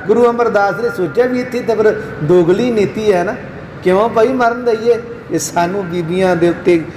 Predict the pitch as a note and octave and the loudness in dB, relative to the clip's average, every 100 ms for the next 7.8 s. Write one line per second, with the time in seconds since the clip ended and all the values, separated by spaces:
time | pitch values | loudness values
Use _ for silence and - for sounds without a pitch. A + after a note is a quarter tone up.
0 | - - E3 G#3+ G#3+ A3 G#3 G#3 F3 F3+ | -16 -8 0 4 4 4 2 0 4 2
1 | F#3+ F3+ E3+ F3+ F#3 F3 E3+ D#3+ D3+ G3 | 2 -2 -4 0 2 4 2 -2 0 0
2 | A#3 - A#3 D4 C4 - - - F#3 E3 | 0 -4 -6 -4 -4 -10 -16 -2 0 0
3 | F3+ D#3+ F3 F#3 F3+ E3+ E3+ F3+ F3 D#3+ | -4 -2 0 2 4 4 2 2 2 4
4 | D#3 D#3 D#3+ F#3 F3+ D#3 - - E3 G#3+ | 2 0 -4 -2 -4 -6 -10 -6 0 2
5 | G3 F#3 G3 G#3+ G#3 G3+ G#3+ G3+ F#3+ F#3 | 2 2 4 4 4 -2 0 0 0 0
6 | F3 G3 G#3+ F#3 F#3+ F3 F3 E3 E3+ - | 2 0 0 -4 -4 -4 -2 -2 -4 -2
7 | E3 D3+ D3+ D3+ D3+ D3 C#3+ | 0 0 0 2 2 2 0